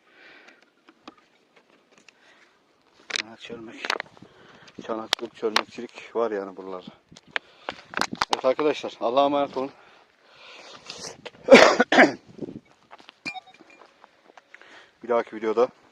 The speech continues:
bir dahaki macerada görüşürüz inşallah. Beğenmeyi, abone olmayı unutmayın.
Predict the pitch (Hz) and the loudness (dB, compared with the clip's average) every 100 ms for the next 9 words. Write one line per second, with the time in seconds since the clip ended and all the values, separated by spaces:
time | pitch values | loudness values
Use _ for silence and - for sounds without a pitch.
0 | - 127 117 110 107 98 101 123 113 104 | -4 0 0 0 -2 -2 -8 -6 -8 -8
1 | 120 101 - 98 117 - _ _ _ _ | -10 -18 -12 -10 -10 -12 _ _ _ _
2 | - - - _ 131 131 120 123 120 127 | -20 -20 -20 _ 0 0 0 0 2 0
3 | 120 110 107 110 113 | -2 -6 -8 -10 -12